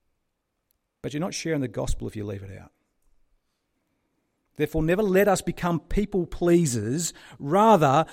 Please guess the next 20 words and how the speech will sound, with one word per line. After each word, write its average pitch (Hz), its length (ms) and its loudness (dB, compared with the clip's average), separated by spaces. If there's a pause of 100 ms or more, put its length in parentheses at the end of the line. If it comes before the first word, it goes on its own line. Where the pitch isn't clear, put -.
(100)
for 175 180 -2
the 156 80 0
glory 208 540 8
of 139 300 -2
God 170 400 4
and 147 180 2
the 147 140 -2
honour 220 200 4
due 175 240 0
his 143 300 0
name, 160 300 2
let 156 120 2
us 151 160 2 (120)
constantly 254 580 6
hold 190 320 4
out 180 180 0
the 165 120 0
whole 262 380 6
gospel, 165 600 0 (280)
unfiltered, 202 920 8